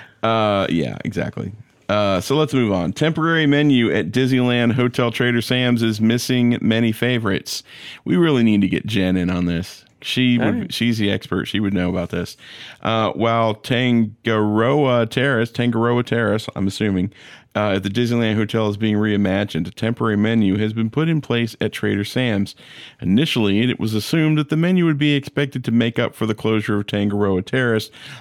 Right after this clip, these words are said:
Speaker 1: but no, that is not the case. <laughs>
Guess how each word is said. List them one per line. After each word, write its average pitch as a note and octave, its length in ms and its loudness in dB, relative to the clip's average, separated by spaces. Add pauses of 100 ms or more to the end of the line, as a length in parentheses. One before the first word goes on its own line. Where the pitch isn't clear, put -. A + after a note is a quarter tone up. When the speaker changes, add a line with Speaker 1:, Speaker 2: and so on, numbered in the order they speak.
(120)
Speaker 1:
but A2+ 140 0
no, G#2+ 640 4 (300)
that F#2+ 240 0
is F#2+ 180 0
not F2+ 240 -2
the - 60 -10
case. - 800 -4 (280)
<laughs> B2 220 -2